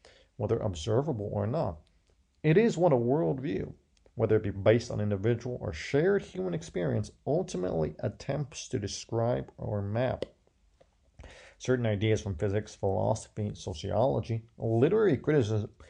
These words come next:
and other fields shape various theories of reality. One such belief is that there simply and literally is no reality beyond the perceptions or beliefs we each have about reality.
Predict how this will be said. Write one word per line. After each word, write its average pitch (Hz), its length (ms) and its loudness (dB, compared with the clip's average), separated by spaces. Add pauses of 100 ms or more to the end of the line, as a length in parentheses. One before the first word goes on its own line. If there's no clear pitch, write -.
(100)
and 117 120 -2
other 123 140 2
fields 120 380 2
shape 123 400 -2
various 110 380 -2
theories 151 320 0
of 92 140 -8
reality. 95 460 -2 (600)
One 110 200 0
such 110 360 -2
belief 107 400 0
is 101 60 -10
that 104 100 -2
there 104 140 -4
simply 131 380 -4
and 110 180 0
literally 190 480 4
is 147 200 2
no 113 300 2
reality 143 640 0
beyond 110 320 -2
the 120 40 -2
perceptions 120 600 -4
or 113 100 -2
beliefs 107 540 -4
we 117 140 -2
each 113 160 -6
have 165 240 -2
about 98 260 -4
reality. 120 560 -4